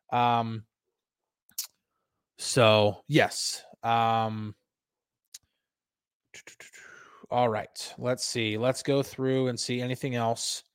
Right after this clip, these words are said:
Um, anything else from Omar Khan? Um, I think this is a typo from Corey, but I can always fix that. Uh, he said he,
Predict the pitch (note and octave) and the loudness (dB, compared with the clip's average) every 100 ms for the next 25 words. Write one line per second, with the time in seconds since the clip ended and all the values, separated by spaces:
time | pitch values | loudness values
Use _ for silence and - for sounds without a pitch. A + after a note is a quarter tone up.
0 | _ _ _ _ _ _ _ _ _ _ | _ _ _ _ _ _ _ _ _ _
1 | _ _ _ - F3 F3+ F3+ F3+ F3 E3+ | _ _ _ 6 8 10 10 8 6 6
2 | E3+ E3+ F#3 F3 F3+ E3+ - E3+ D#3+ D#3+ | 4 2 2 4 4 4 2 2 4 4
3 | D3 - D3+ C#3+ B2+ A#2 G#2 G2+ - - | 4 4 4 6 4 2 -2 -6 -10 -18
4 | - - C#3 C#3+ C#3+ C#3 C#3 C3 C3 A2+ | -18 -8 -2 2 4 4 2 0 -4 -8
5 | _ _ _ _ _ _ _ _ _ _ | _ _ _ _ _ _ _ _ _ _
6 | _ _ _ _ _ _ _ _ _ _ | _ _ _ _ _ _ _ _ _ _
7 | _ _ _ _ _ _ _ _ _ _ | _ _ _ _ _ _ _ _ _ _
8 | _ _ _ _ _ - E3+ D#3 A2 G2 | _ _ _ _ _ -6 -2 -2 -2 -4
9 | G2 - G2+ G#2 - - F#2 F#2 - C#3 | -6 -4 -4 -6 -10 -10 -10 -8 -10 -12
10 | - - - - - - - - - E2+ | -12 -14 -14 -16 -14 -14 -14 -14 -12 -12
11 | - B2+ B2 A#2+ A2 A2+ - A2+ A2 | -10 -2 2 2 0 0 0 -2 -2